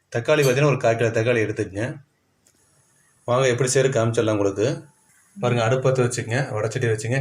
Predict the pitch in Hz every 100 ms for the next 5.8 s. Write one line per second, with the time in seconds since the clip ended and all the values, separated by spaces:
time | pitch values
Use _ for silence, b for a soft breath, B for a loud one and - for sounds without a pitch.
0 | 139 127 131 127 113 127 139 117 110 107
1 | 101 101 107 110 123 117 113 123 110 110
2 | 98 98 131 143 - - - - _ -
3 | - - 120 127 131 113 113 127 147 131
4 | 131 147 131 143 170 123 127 - 123 123
5 | 135 123 127 113 113 110 98